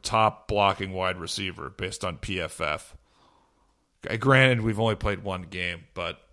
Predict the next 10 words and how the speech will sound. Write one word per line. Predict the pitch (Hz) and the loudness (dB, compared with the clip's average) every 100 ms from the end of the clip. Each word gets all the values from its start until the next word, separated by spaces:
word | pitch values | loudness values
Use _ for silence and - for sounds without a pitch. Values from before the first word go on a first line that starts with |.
| _ _ _ - - | _ _ _ -20 -14
um, | - 90 90 85 82 - _ _ _ _ _ _ _ _ _ _ | -6 -4 -4 -8 -14 -20 _ _ _ _ _ _ _ _ _ _
we, | 123 131 | -4 -2
yeah, | 127 139 101 | 2 2 2
we | 98 | 0
still | 120 - 147 | -4 -2 -2
should | 117 104 | -2 0
get | 123 | 0
him | 107 | 0
the | 90 | -6
ball | 90 90 82 69 - | -6 -6 -6 -10 -16